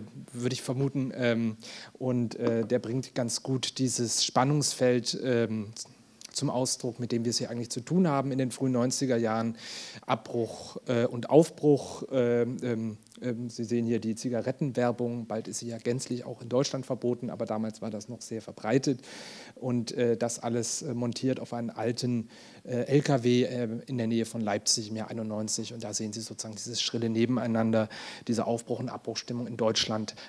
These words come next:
nach dem Ende des Kalten Krieges, nach dem Fall der Mauer. Ja, das Thema Treuhand hat unheimliche Konjunktur. Das war auch für mich nicht so abzusehen, als ich mit dem Thema etwa gegen zweitausendacht,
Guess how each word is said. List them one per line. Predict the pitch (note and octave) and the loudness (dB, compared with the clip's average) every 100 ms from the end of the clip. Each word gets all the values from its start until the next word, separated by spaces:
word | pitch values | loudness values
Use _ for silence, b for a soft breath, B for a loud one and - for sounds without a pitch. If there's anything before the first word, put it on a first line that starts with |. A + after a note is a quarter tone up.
| - | -6
nach | A2 A2 | -4 -2
dem | A#2+ A2+ | -2 0
Ende | A2+ A#2 A#2 G2+ B B - | -2 2 2 0 B B -8
des | - | -6
Kalten | G#2 G2+ B2+ | -6 -6 -4
Krieges, | A#2 A#2+ A#2+ | 0 -2 -2
nach | A#2 | -6
dem | A#2 | -6
Fall | G#2+ A2 G#2 G2+ B B B - | -6 -2 -2 -2 B B B -4
der | A#2 | -2
Mauer. | A#2 A2 F#2 - _ B B B B _ | 0 -2 -4 -14 _ B B B B _
Ja, | D3 | 6
das | D3+ - | 6 6
Thema | F3+ D#3 | 6 6
Treuhand | - F3 F#3 C#3 | 6 6 6 4
hat | D#3+ - - - _ | 0 -2 -4 -12 _
unheimliche | F#3 F3+ E3+ D3+ | 8 10 8 4
Konjunktur. | D#3 D#3 D3+ D3 E3+ G#3 | 2 2 2 2 6 6
Das | D3+ - | 6 2
war | - | -2
auch | - | -2
für | D3 | 2
mich | C#3 D#3+ | 2 4
nicht | F#3+ D#3 | 4 6
so | D#3 | 4
abzusehen, | C#3 - - D#3+ D3 D3 | 4 0 0 4 4 4
als | B2+ - | 0 -4
ich | - | -4
mit | C#3 | 0
dem | C3 B2+ | 0 0
Thema | C#3 C#3 C3+ | 0 0 0
etwa | C3+ C3+ C3 | 2 2 4
gegen | B2 A#2+ A#2 | 2 2 0
zweitausendacht, | - B2+ B2 A#2+ B2+ - D#3 - - | 2 0 0 -2 -4 0 0 0 -6